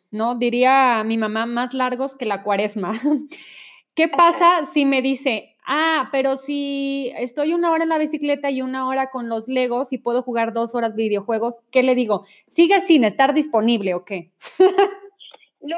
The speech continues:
Speaker 2: que tú puedes hacer es, eh, comenzar a hacerles preguntas, ¿sabes?
Speaker 1: Ok.
Speaker 2: "¿Por qué te gusta, por qué quisieras estar dos horas jugando, eh, videojuegos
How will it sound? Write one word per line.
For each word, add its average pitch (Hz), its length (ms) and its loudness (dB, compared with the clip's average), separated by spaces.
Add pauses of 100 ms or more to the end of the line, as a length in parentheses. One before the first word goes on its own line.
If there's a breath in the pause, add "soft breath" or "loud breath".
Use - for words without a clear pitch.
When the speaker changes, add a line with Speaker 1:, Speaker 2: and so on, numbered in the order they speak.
Speaker 2:
que 359 180 -6
tú 415 140 -8
puedes 403 360 -10
hacer 302 480 -2 (100)
es, 262 400 2 (240)
eh, 226 540 2
comenzar 285 460 -6
a 285 120 -6
hacerles 262 300 -6 (120)
preguntas, 214 520 -6 (160)
¿sabes? 226 280 -4 (220)
Speaker 1:
Ok. 202 300 -2
Speaker 2:
"¿Por 359 160 -2 (180)
qué 381 220 -2 (280)
te 370 100 -2
gusta, 339 500 -6
por 349 100 -6
qué 370 160 -6
quisieras 370 400 0
estar 269 340 0
dos 302 260 2
horas 285 340 2
jugando, 233 760 0
eh, 208 360 2
videojuegos 285 560 0